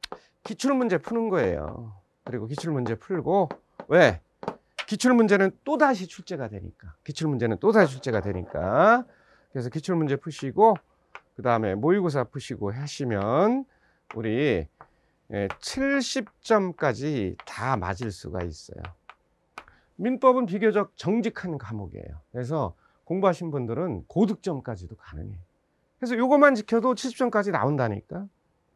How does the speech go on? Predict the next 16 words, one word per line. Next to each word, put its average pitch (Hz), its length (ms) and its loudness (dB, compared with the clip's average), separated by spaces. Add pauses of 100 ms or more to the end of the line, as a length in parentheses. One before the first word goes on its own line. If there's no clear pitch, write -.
(460)
그래서 160 200 0
우리는 160 440 2
칠십 277 340 -2
점을 175 260 -2
목표로 117 380 -6
합니다. 113 460 -12
그래서 107 280 -12
팔십 - 400 -10
점 147 260 -4 (100)
이상은, 107 580 -2 (760)
예, 87 280 -4
나와도 127 320 0
좋고 110 220 -6
안 127 140 -4
나와도 120 220 -2
좋으니까, 110 880 -2